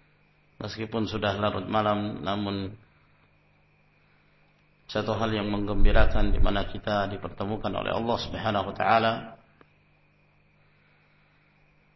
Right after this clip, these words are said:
yang semoga Allah Azza wa Jal menjadikan pertemuan kita pertemuan yang mendapatkan rahmat dari Allah Subhanahu wa taala.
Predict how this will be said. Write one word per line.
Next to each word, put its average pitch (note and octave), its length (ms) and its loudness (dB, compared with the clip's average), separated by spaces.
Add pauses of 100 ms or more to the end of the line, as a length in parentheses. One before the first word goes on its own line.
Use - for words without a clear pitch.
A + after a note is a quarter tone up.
(540)
yang G#2+ 160 -2
semoga A2 400 -2
Allah A2 240 -2 (160)
Azza G#2 160 -6
wa A2 80 0
Jal G#2+ 480 -4
menjadikan G#2+ 720 -4
pertemuan G#2 560 -4
kita G#2+ 640 -2 (2000)
pertemuan A2+ 480 8
yang G#2 160 0
mendapatkan G#2 640 -2
rahmat G#2+ 480 -4
dari G2 160 -6
Allah F#2+ 320 -2
Subhanahu G2+ 560 -4
wa G#2+ 80 -2
taala. G#2+ 420 0